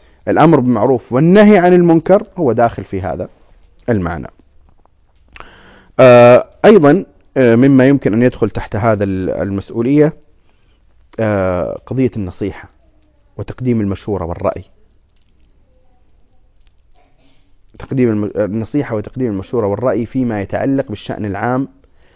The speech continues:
خاصة، خاصة إذا كانت إذا كان لها علاقة بالمصلح، فكانت مثلًا زوجة له أو، آه،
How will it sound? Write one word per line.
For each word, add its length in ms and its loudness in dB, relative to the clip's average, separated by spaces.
خاصة، 880 2
خاصة 840 2
إذا 220 2
كانت 500 -2
إذا 120 -2
كان 240 -4
لها 200 -4
علاقة 540 -2
بالمصلح، 1600 -6
فكانت 440 -6
مثلًا 380 -6
زوجة 360 -4
له 600 -6
أو، 440 -6
آه، 320 -14